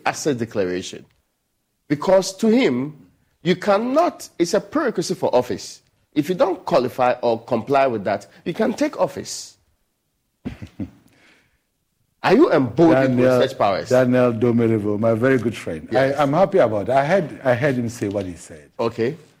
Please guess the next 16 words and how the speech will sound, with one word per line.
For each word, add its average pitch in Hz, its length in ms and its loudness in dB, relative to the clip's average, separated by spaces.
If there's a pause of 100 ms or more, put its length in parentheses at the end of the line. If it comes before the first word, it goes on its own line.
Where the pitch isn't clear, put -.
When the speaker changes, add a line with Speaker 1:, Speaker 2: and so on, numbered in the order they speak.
(100)
Speaker 2:
But 131 180 0
there's, 131 360 0
there, 131 260 2
he, 123 240 -2
he 123 200 0
was 117 200 0
being 123 200 0
unfair 95 300 -6
to - 120 -16
me. 71 240 -20 (180)
Speaker 1:
Oh, - 80 2
really? 147 340 2 (240)
Speaker 2:
Yeah, 160 220 6
very, 135 260 0
very 107 200 -2
unfair. 87 380 -14